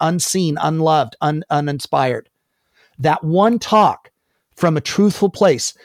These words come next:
got her reconnected to her greatness, got her, and then she took it from there. Then she told me, "I just wanted to tell you, you changed and saved my life, and to pay you back and to honor it." She said, "I'm, I now make over a million dollars a year in real estate."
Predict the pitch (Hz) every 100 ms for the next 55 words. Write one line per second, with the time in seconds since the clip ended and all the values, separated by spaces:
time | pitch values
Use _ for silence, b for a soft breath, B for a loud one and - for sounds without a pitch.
0 | b b 160 165 196 190 214 - 190 180
1 | 185 160 165 131 165 160 143 113 - 160
2 | 180 190 - 165 151 147 - 208 190 190
3 | - - 165 156 135 - _ B B B
4 | - 160 196 - 202 196 185 185 156 139
5 | 196 - 196 190 160 147 180 165 156 147
6 | 135 170 160 147 156 135 151 139 139 139
7 | 123 - _ b b b 156 147 - 180
8 | 190 202 175 175 156 - 147 135 156 170
9 | 196 165 110 _ _ b b b 165 -
10 | 160 151 151 156 151 - - 147 143 143
11 | 156 151 160 156 170 180 208 185 185 180
12 | 165 165 165 151 151 160 147 143 135 131
13 | - 120